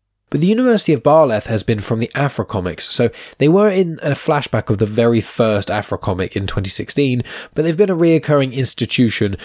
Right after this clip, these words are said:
across the twenty twenty run of Afra comics, especially in the first volume. So while the archivist was at the University of Barleth, she studied the dark side, and she was happy.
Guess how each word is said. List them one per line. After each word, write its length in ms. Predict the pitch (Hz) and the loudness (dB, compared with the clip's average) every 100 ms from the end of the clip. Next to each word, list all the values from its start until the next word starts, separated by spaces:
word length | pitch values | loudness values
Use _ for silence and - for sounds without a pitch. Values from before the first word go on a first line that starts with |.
| - | -6
across 320 | 113 - 117 - | -4 0 0 0
the 100 | 113 | -2
twenty 340 | - 101 107 | -2 -2 -2
twenty 300 | 117 98 101 | -2 -2 0
run 180 | 95 95 | 0 -2
of 80 | 90 | -2
Afra 260 | 98 - | -4 -4
comics, 480 | - 98 90 - - | -4 -4 -4 -6 -6
especially 480 | - - 117 - 107 | -4 0 0 0 -2
in 80 | 95 | -2
the 60 | |
first 340 | - 107 90 - | -2 -2 -2 -2
volume. 460 | 92 90 85 85 - _ _ _ _ - | -4 -4 -6 -12 -16 _ _ _ _ -4
So 200 | 180 180 | 0 4
while 180 | 214 | 4
the 120 | 208 196 | 4 2
archivist 540 | 175 160 139 135 120 | 2 2 2 2 2
was 200 | 113 117 | 0 0
at 180 | 127 120 | -2 0
the 60 | |
University 440 | 113 107 104 - 110 | 0 0 0 0 -2
of 100 | - | 0
Barleth, 440 | 143 147 143 - | 2 4 2 0
she 280 | - - 175 | -4 -2 0
studied 460 | - - 139 135 127 | 0 -2 0 0 0
the 180 | 113 101 | -2 -4
dark 400 | 117 110 98 - | -2 -2 -2 -4
side, 320 | 95 90 - 123 | -2 -2 -4 -4
and 120 | 127 | -4
she 140 | - | -2
was 200 | 113 107 | -2 -2
happy. 420 | - 110 - - | -4 -6 -8 -14